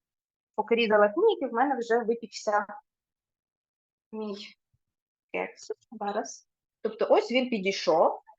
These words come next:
Так, зараз дістану, гарячий. Там його видно. То він так от підійшов у нас.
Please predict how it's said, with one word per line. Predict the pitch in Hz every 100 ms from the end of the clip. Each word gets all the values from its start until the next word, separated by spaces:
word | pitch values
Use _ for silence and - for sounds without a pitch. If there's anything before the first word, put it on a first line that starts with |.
| - - _ _ _ _
Так, | - - -
зараз | - 214 214 _
дістану, | - - 262 226
гарячий. | 202 - - - - _ _ _ _ _ _ _ -
Там | 214
його | 214 214 220 -
видно. | 220 220 233 - _ _ _ _ _ _ _ _ _ _ _ _ _ _
То | 214
він | 277 403 - _ _ _ _ _ _ _
так | - 233 247
от | 226
підійшов | - 202 208 - 156 165
у | 247
нас. | 427 539